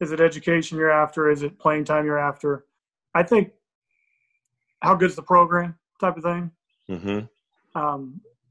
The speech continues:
Speaker 1: kids will walk on to good programs, these, a lot, lot more than they'll walk on to bad programs.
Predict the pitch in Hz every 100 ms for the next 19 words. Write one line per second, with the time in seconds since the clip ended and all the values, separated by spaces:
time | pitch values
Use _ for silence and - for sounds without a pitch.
0 | _ _ _ - 180 170 160 160 156 165
1 | 151 143 156 - 160 147 156 151 139 156
2 | 170 196 196 208 220 226 226 220 170 165
3 | 156 156 156 151 151 151 151 143 147 143
4 | 151 147 143 143 139 139 147 185 180 202
5 | 214